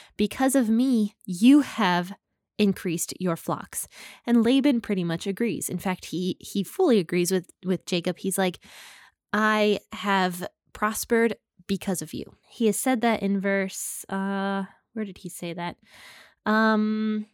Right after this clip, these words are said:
okay, twenty-seven, he said that, "Stay here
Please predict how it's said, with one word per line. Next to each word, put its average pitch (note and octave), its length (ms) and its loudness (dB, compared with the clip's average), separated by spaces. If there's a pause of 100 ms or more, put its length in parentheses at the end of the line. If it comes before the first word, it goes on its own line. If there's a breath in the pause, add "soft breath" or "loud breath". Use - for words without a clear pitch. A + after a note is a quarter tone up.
(140)
okay, G#3+ 200 0
twenty-seven, F#3+ 680 -2
he F3 160 -4
said F3+ 280 -4
that, D#3 200 -4 (720 loud breath)
"Stay A#3 480 2
here G#3+ 440 2